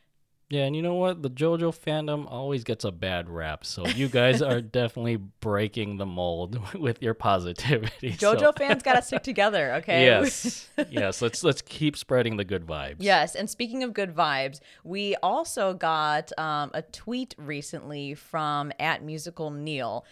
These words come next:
Speaker 2: who helped us out big time, because if you've been listening to our, our set of recent episodes, we've mentioned a couple of times that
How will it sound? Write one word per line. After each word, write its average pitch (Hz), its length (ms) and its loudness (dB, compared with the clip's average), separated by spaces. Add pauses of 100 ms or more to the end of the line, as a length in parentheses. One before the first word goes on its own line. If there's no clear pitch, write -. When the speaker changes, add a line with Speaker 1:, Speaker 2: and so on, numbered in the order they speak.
(200)
Speaker 2:
who 180 320 -2
helped 202 380 2
us 277 180 -4
out 240 380 2
big 185 240 -2
time, 143 400 -4
because 151 340 -4 (320)
if 196 140 -6
you've 208 80 2
been 226 140 4
listening 240 400 -2
to 214 380 -4
our, 165 500 4
our 156 260 -4 (340)
set - 240 -4
of 170 160 -8
recent 175 880 -8
episodes, 170 680 -2
we've 165 180 -8
mentioned 208 360 -6
a 208 60 -8
couple 165 360 -8
of 156 140 -6
times 139 540 -8
that 131 280 -2